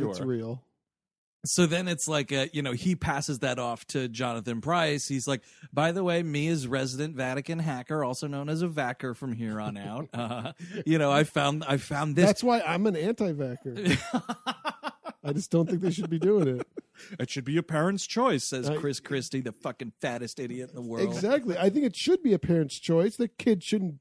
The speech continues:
Speaker 1: be involved in a Vatican hacking
Speaker 3: <laughs>
Speaker 1: scandal.
Speaker 2: No, not ever.
Speaker 1: You don't want your kids near the Vatican.
Speaker 3: No, because you don't know what could happen.
Speaker 1: No, it's just, n-, yeah, it's not safe. You gotta keep 'em pure.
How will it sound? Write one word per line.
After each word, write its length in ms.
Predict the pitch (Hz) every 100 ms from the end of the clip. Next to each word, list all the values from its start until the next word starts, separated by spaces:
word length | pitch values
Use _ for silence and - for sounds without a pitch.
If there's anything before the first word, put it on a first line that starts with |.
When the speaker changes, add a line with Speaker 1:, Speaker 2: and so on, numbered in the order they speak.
| _
Speaker 1:
be 160 | 165 165
involved 640 | 143 135 135 139 151 143
in 100 | 139
a 60 | 127
Vatican 640 | 120 139 139 135 - 120 131
hacking 500 | 135 127 170 170 -
Speaker 3:
<laughs> 20 |
Speaker 1:
scandal. 640 | - 233 202 208 233 277
Speaker 2:
No, 520 | 311 285 381 107 98 - - - - -
not 200 | 165 262 262
ever. 380 | 254 175 95 - 214 -
Speaker 1:
You 100 | 190
don't 140 | 285
want 140 | 277 240
your 100 | 208
kids 360 | - 202 151
near 140 | 151 143
the 80 | 120
Vatican. 460 | 120 113 104 - - _ -
Speaker 3:
No, 360 | 160 262 165 120
because 240 | 120 180
you 100 | 240
don't 360 | 165 240 240 214
know 160 | 202
what 200 | 190 175
could 140 | 151 120
happen. 380 | 165 165 - - _ _ -
Speaker 1:
No, 80 | 240
it's 180 | 196 -
just, 180 | 262 -
n-, 100 | 214
yeah, 200 | 233 233
it's 180 | 120 -
not 220 | 139 151
safe. 320 | - 226 160 117
You 60 |
gotta 140 | 131 123
keep 220 | 147 160
'em 100 | 160
pure. 340 | - 131 165